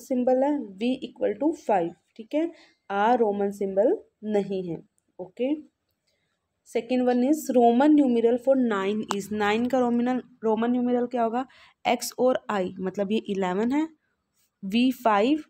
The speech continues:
आई आई आई, फ़ाइव, सिक्स, सेवन, एट, ये तो एट है, हमें बताना है नाइन, आई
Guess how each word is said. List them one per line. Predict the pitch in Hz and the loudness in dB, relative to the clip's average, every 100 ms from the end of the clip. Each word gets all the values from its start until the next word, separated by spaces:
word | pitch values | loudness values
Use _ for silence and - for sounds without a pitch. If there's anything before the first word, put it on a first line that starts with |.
| _ _ 202 | _ _ -2
आई | 202 240 262 - | 2 2 -2 -2
आई | 202 208 220 - | -2 -2 -4 -2
आई, | 220 180 180 - | -2 -2 -6 -2
फ़ाइव, | 208 208 233 277 | 0 2 0 -4
सिक्स, | 277 - 277 277 - - | -8 -6 -4 -4 -8 -4
सेवन, | 240 202 202 202 | 0 0 0 -2
एट, | 185 175 185 | -4 -4 -6
ये | 180 | -8
तो | - 185 | -8 -4
एट | 214 214 | -4 -4
है, | 262 294 - _ _ | -6 -6 -14 _ _
हमें | 208 214 226 | 0 2 4
बताना | 220 202 208 | 2 2 2
है | 277 | 2
नाइन, | 330 247 196 170 185 _ _ _ - | 4 4 2 -2 -8 _ _ _ -4
आई | 208 233 | 0 0